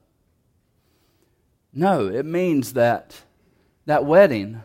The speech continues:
was just the beginning of a lifetime together, of a marriage together. And that is really what love is about. Even the love that we have for our Father, this love that He gives to us,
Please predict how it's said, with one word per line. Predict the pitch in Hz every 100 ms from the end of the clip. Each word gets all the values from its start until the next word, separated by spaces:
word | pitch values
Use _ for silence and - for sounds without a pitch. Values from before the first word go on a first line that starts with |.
| _ _ _ _
was | 139 127
just | 147 -
the | 123
beginning | 113 117 139 104 90 - - _ _ _ _ _
of | 135 127
a | 127 117
lifetime | 117 120 143 151 156 - 143 127
together, | 120 107 113 110 95 95 _ _ _ _ _
of | 127
a | 131
marriage | 131 147 156 131 110
together. | - 110 120 107 101 - _ _ - - - _
And | 160 185
that | 233
is | 247 165 151
really | 220 214
what | 165 165 156
love | 139 151 175 151
is | 131 117
about. | 117 123 110 - _ _ _ _ _ _ _
Even | 160 196
the | 202
love | 160 180 190 180
that | 170
we | 160
have | 151 175 175 170
for | - 147 139
our | 123
Father, | - 135 131 107 92 _ _ _ _ _ _ _ _ _
this | 151 151
love | 165 190 196
that | 160
He | 156 185 202
gives | 156 175 -
to | 135
us, | 135 202 127 - - -